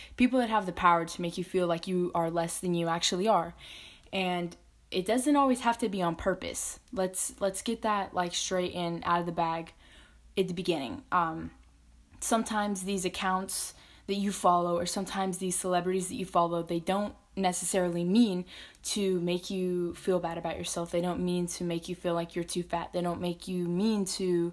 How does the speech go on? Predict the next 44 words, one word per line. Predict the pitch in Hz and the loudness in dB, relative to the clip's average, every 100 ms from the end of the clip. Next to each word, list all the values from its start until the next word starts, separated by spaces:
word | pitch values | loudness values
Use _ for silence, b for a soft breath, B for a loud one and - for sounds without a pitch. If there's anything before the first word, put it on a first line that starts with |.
| B B B B | B B B B
feel | 202 | 0
like | 185 185 | 0 2
you | |
don't | 185 - | -2 0
work | 175 175 | -4 -2
out | 165 165 | -4 -2
enough | 165 165 - - | -2 -4 -6 -2
or | 175 165 170 B B B B | 0 0 -6 B B B B
whatever, | 180 185 185 185 185 180 | 0 2 2 2 2 0
you | 175 180 175 | 0 -2 0
know, | 170 | 0
you're | 165 165 | -2 -6
struggling | - 170 165 160 160 | 0 0 0 -4 -4
with | 160 160 | -4 -4
when | 165 160 | -4 -2
you | 160 | 0
look | 170 170 | -2 -4
at | 151 - - | -8 -10 -12
their | 165 160 151 147 - | -6 -4 -4 -6 -10
content | - 175 165 113 | 0 0 0 -4
and | 160 | -6
their | 165 | -8
feed. | 175 131 - B B B B B B | -6 -6 -8 B B B B B B
But | 175 175 165 165 - - | 0 4 4 2 -6 0
ultimately, | 208 240 208 170 - 170 160 165 - | 0 2 0 -2 -4 -2 -2 -4 -6
I'm | 175 170 160 | -4 -2 -2
pretty | - 214 196 | -4 -4 -2
sure | - 190 | -2 -2
we | 185 180 | 0 0
all | 175 | 0
know | 175 165 160 160 - B B - | 0 -2 -2 -4 -8 B B -4
at | 185 185 | -2 -2
least | 170 - - - | -4 -4 -6 -6
three | - 202 175 | 0 2 2
accounts, | 170 160 160 | 0 -6 -2
at | 175 | 0
least | 180 - | 0 2
five | 180 170 | 0 0
accounts | 170 165 160 - - - | -2 -2 -2 -4 -8 -4
on | 170 170 | -2 -2
your | 165 | -4
Instagram | 170 165 - 165 160 | -4 -6 -6 -6 -4
or | 160 | -4
whatever | 160 160 165 | -4 -6 -6